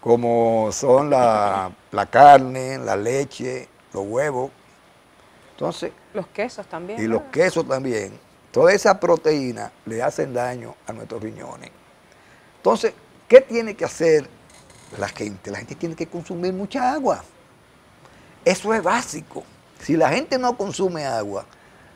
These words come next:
Speaker 1: entonces tú sabes lo que sucede. Que dónde, ¿de dónde el riñón saca el agua? Tiene que trabajar extra, buscando el agua para sacar esos tóxicos que están en tu cuerpo. Entonces tú tienes que consumir agua. Nosotros siempre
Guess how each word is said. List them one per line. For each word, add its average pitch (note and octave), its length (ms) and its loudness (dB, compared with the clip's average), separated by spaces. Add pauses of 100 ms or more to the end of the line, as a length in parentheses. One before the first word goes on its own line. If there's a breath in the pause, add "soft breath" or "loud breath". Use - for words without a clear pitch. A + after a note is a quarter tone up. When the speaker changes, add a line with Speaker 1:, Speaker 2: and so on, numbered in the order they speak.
Speaker 1:
entonces F#3+ 240 2
tú G#3+ 120 -4
sabes A#3 220 4
lo A3+ 120 0
que A3+ 80 -6
sucede. G3+ 480 -6 (1200 soft breath)
Que D3 120 8
dónde, E3 320 4
¿de C#3 180 2
dónde A3 300 6
el G3 60 6
riñón E3 360 0
saca B2+ 280 -2
el A#2 80 -6
agua? G2 320 -8 (360)
Tiene E3+ 220 8
que E3+ 80 2
trabajar D3 440 4
extra, B2+ 440 -2 (880)
buscando C#3 460 2
el D3+ 80 2
agua A#3+ 300 10
para C#3+ 120 6
sacar C3+ 280 0
esos D3+ 200 0
tóxicos G#3 400 0
que G#3 80 -4
están D#3 200 -2
en F3 80 -8
tu E3 120 -10
cuerpo. - 460 0 (920)
Entonces F#3+ 300 0
tú F3 120 -6
tienes G#3 200 -6
que F#3+ 120 -6
consumir F3 580 -6 (180)
agua. G#2 360 2
Nosotros C3+ 500 -2
siempre G#2 520 -6